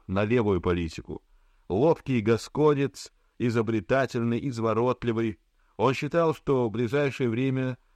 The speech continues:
наибольшие шансы на успех имеют якобинцы, конечно, якобинцы девяносто девятого года, без крайности своих великих предшественников. Бернадот произносил зажигательные речи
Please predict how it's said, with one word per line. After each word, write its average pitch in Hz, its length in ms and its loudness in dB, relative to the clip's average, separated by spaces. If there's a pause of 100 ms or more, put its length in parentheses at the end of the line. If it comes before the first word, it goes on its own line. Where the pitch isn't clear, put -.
наибольшие 127 680 0
шансы 131 400 -2
на 120 80 0
успех 120 420 0
имеют 117 380 0
якобинцы, 98 920 -2 (220)
конечно, 123 400 0
якобинцы 117 640 0
девяносто 107 500 -2
девятого 101 500 0
года, 120 460 0 (300)
без 117 260 0
крайности 139 640 0
своих 117 360 0
великих 110 520 0
предшественников. 80 1000 -2 (500)
Бернадот 139 880 0 (1080)
произносил 147 720 0
зажигательные 120 800 0
речи 160 580 -2